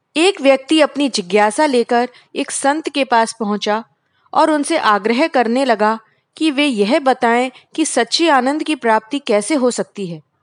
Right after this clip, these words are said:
संत बोले, "बेटा, इन दिनों मैं थोड़ा व्यस्त हूं। तुम ऐसा करना कि तीन माह बाद मुझसे मिलने के लिए आना,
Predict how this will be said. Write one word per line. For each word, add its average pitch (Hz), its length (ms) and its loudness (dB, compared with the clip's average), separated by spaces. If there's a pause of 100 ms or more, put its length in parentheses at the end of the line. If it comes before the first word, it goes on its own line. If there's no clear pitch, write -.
(460)
संत 240 380 -2
बोले, 233 400 2 (460)
"बेटा, 240 440 2 (280)
इन 320 180 0
दिनों 311 220 2
मैं 320 140 0
थोड़ा 269 280 4
व्यस्त 240 420 0
हूं। 175 140 -8 (600)
तुम 330 160 0
ऐसा 233 320 0
करना 262 460 2 (300)
कि 311 100 -2
तीन 320 500 0
माह 247 300 2
बाद 240 320 2
मुझसे 233 340 -2
मिलने 226 340 0
के 240 140 -2
लिए 226 160 2
आना, 175 340 0